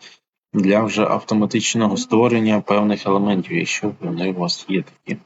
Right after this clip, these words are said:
Це у нас іде просто як звичайна стіна. Е, тут як, що ми задаємо, які у нас повинні бути шари,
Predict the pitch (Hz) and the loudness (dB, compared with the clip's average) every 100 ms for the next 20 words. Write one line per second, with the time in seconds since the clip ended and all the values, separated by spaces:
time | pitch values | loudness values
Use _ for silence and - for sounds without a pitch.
0 | - _ - - - _ 131 127 _ _ | -18 _ -6 -6 -16 _ -20 -20 _ _
1 | _ _ _ _ _ _ - 120 120 - | _ _ _ _ _ _ -2 0 0 0
2 | 101 95 107 - 101 90 90 87 101 92 | 0 2 -2 0 -2 -2 -4 -2 0 0
3 | 85 - 110 143 165 - _ _ _ _ | 0 2 4 4 2 -4 _ _ _ _
4 | _ _ _ _ _ - 104 101 101 98 | _ _ _ _ _ 0 2 2 0 -2
5 | 101 95 _ - 113 - 95 87 - - | -4 -6 _ -2 -2 0 -2 -2 -4 -6
6 | 87 98 107 104 98 98 101 92 95 92 | -2 2 4 4 4 4 4 4 2 2
7 | 104 95 - 113 104 101 98 104 - - | 0 0 0 2 2 2 2 0 0 -4
8 | - 110 143 185 | 0 4 4 2